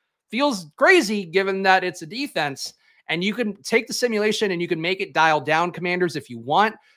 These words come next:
But that is hard to ignore, that they have that high of a projection. It is still a median projection,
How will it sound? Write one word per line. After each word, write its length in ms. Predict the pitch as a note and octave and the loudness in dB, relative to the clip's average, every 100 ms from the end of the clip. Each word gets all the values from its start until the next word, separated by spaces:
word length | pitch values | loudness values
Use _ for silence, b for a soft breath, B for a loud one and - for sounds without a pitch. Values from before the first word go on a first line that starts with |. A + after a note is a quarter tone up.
| _ - | _ -6
But 100 | B2+ | 2
that 220 | F3+ G#3 | 4 4
is 420 | G#3+ - - - - | 0 -4 -12 -10 2
hard 380 | G#3+ C4 C4+ - | 2 2 -2 -8
to 240 | A#3+ A3+ | -4 -4
ignore, 480 | G3 F#3 F3 C3 F#2 - | -2 2 2 0 -6 -6
that 200 | B2+ B2 | -6 -4
they 80 | D#3 | -4
have 140 | C#3 | 2
that 200 | D#3+ F3+ | 4 4
high 220 | - F#3+ | 2 2
of 80 | E3 | 2
a 40 | |
projection. 560 | C3+ C3+ C#3+ C#3 - C#3 b b | -2 -4 0 0 -2 -10 b b
It 80 | b | b
is 140 | F3 - | -2 0
still 160 | F3+ | -2
a 40 | D3 | 0
median 320 | F3 G#3 G#3+ | -2 -2 -2
projection, 560 | G3+ G3+ G#3 - G#3+ | 0 2 2 2 -4